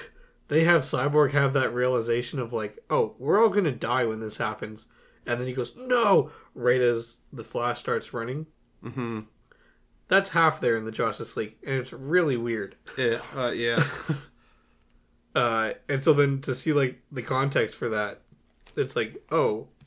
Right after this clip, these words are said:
Speaker 1: Yeah, and then it feels really uneasy when Superman is there.
Speaker 2: Mm-hmm.
Speaker 1: 'Cause you're like, Cyborg just saw some stuff. <laughs> Like,
Speaker 2: Yeah.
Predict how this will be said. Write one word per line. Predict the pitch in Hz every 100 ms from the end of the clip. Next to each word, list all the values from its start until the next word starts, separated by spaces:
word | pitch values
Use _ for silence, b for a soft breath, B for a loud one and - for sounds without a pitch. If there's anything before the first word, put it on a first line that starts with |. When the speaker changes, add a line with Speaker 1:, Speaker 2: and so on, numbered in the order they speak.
| _ _ _ _ _ _ _ _ _ _ _ _ _ -
Speaker 1:
Yeah, | 160 120 135
and | 151 185
then | 208
it | - 143
feels | 175 151 135
really | 139 139 123 117 - _ _ _ _ _ _ - -
uneasy | 131 123 123 120 110
when | 110
Superman | 107 120 123 110 113
is | 113 110
there. | - 104 101 _ b b b 117
Speaker 2:
Mm-hmm. | 123 113 110
Speaker 1:
'Cause | 127 120
you're | 107
like, | 101 98 _ _ _ _ _ _ _ -
Cyborg | 120 175 190 139
just | 113
saw | - 107
some | 104 - -
stuff. | - 92 - _ _ -
<laughs> | - -
Like, | - 123 180
Speaker 2:
Yeah. | 113